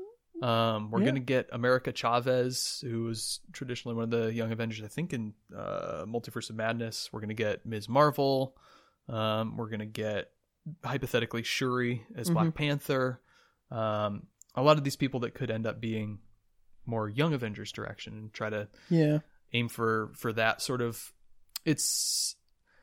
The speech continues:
Speaker 1: I think that would be an effective direction to take for sort of a sequel if we treat the Infinity Saga as its own standalone first story.
Speaker 2: Yeah.
Speaker 1: The sequel could be, like, the legacy of that.
Speaker 2: Mm-hmm.
Speaker 1: I think that's, um, I've been thinking about this in reference to Star Wars,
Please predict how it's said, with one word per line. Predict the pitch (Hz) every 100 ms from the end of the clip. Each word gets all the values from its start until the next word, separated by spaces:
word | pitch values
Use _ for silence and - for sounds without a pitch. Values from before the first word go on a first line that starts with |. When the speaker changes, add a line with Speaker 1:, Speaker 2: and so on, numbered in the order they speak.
| _ _ 135
Speaker 1:
I |
think | 196 185
that | 190
would | 175
be | 160 151
an | 131 127
effective | - 117 135 113
direction | 117 107 110 110 - - 120
to | 117
take | - 127 -
for | -
sort | - 117 113
of | 104
a | 107
sequel | - 135 131 147 139
if | 117
we | 117
treat | - 123 117
the | - 110 107 107 -
Infinity | 107 120 113 117
Saga | - 117 117
as | 110
its | 107 104
own | 107 104 - -
standalone | - 110 107 110 101
first | - 113 - _ -
story. | - 117 139 160
Speaker 2:
Yeah. | - 139 131 _ _ -
Speaker 1:
The |
sequel | - 135 - 123
could | 131 110
be, | 117 110 110 110 107 107 - _ - 156
like, | 131 110
the | 107
legacy | 110 120 120 110 - 90
of | 87
that. | - 50 - - _ -
Speaker 2:
Mm-hmm. | 147 135
Speaker 1:
I |
think | 120 147
that's, | 147 131 - - - - - - - -
um, | 117 113 110 104 -
I've | 127
been | 131
thinking | 127 139 135
about | 120 120 120
this | 107
in | 113
reference | 110 - 113 -
to | 113
Star | - 107 120
Wars, | 135 147 147 -